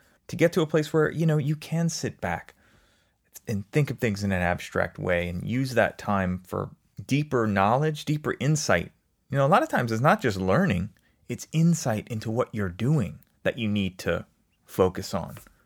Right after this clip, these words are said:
Whether it's drawing on a whiteboard, okay, we have, I was doing this yesterday. I had a, um, a situation where we had an operational issue. So, uh, s-, an, uh, an issue comes in, it's handled by, like,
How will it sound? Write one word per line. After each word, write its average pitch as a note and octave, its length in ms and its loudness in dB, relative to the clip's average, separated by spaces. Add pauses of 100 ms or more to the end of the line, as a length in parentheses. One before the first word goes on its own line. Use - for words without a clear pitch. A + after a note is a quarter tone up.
(200)
Whether G#2 240 4
it's F#2+ 120 -2
drawing C3 400 2
on B2 100 4
a A#2+ 40 0
whiteboard, A2+ 640 6 (420)
okay, G2 500 2 (160)
we A2 140 -2
have, G2+ 480 4
I - 20 4
was A#2+ 160 0
doing C#3+ 220 4
this B2 180 -2
yesterday. F#2 440 2
I F2 60 0
had G2 200 4
a, F#2 200 2
um, F2 420 0
a G2+ 40 -12
situation A2 600 0
where F#2 260 2 (520)
we G#2 120 0
had G2 80 2
an - 100 -4
operational G2+ 720 2
issue. - 320 -8 (360)
So, F2+ 460 2 (600)
uh, E2 180 0
s-, - 200 -8
an, F2+ 360 -8
uh, G2 280 -8 (160)
an F#2+ 120 -10 (100)
issue D#3 280 0
comes B2+ 360 0
in, A2 360 2 (380)
it's - 140 -8
handled A2 260 2
by, E2 120 4
like, F2 320 0